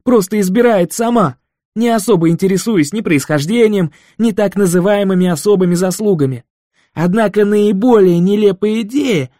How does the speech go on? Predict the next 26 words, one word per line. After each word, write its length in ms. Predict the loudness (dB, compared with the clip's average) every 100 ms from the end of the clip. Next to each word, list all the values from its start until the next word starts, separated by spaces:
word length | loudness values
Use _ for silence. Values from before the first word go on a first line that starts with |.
| _ _
обычно 560 | -2 2 0 0 -2 -2
оказываются 720 | -2 -2 0 -2 -2 -4 -6
самыми 420 | -2 -4 -2 -2
живучими. 680 | -2 0 0 0 -2 -4 -6 _ _ _ _ _
Вероятно, 600 | 0 2 4 0 0 -4
потому 420 | -4 -6 -4 -4
что 180 | -4 0
их 200 | 0 -2 _ _
сторонникам 760 | -4 0 2 2 2 0 0
больше 300 | 4 2 0
нечем 300 | -4 -2 -2
занять 400 | -2 -2 -2 -4
свои 200 | -4 -2
бедные 380 | 0 0 0 -2
головы. 460 | 0 0 0 -4 -12 _ _ _
И 140 | -2 -2
свободного 760 | 0 0 2 2 2 2 2
времени 540 | 2 2 2 2 2
у 80 | 2
них 260 | 0 -2 -6
в 60 |
связи 340 | -10 -4 -2 -2
с 100 | 0
этим 400 | 0 -2 -8 -12 _
завались. 720 | -2 0 4 4 4 0 -2 -14 _ _ _ _ _ -18
Кстати, 560 | -6 -2 -2 -6 -16